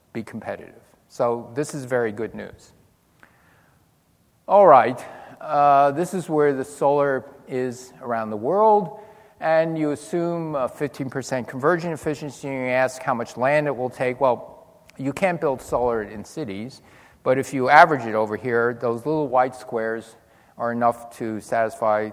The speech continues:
today's electrical needs. You probably can't see the little white squares, so I'll make 'em bigger. That's ten times today's electrical needs. So <clears throat> it's not a matter of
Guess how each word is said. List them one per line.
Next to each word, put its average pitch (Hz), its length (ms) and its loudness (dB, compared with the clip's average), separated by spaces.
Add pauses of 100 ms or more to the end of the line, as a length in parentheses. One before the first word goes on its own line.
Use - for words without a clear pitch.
(140)
today's 139 460 -4
electrical 104 440 -8
needs. 104 560 -14
You 120 120 -10
probably 151 320 2
can't 123 280 -8
see 120 220 -12
the 104 100 -12
little 104 220 -10
white 98 240 -8
squares, 107 460 -12
so - 160 -10
I'll 101 80 -6
make 101 200 -12
'em 98 140 -14
bigger. 101 400 -10 (480)
That's 113 240 -4
ten 185 220 -2
times 98 420 -8
today's 98 360 -10
electrical 92 420 -14
needs. 87 360 -20 (1160)
So 165 560 6
<clears throat> - 920 -14
it's 143 220 -4
not 175 220 8
a 190 60 2
matter 151 520 2
of 120 520 -2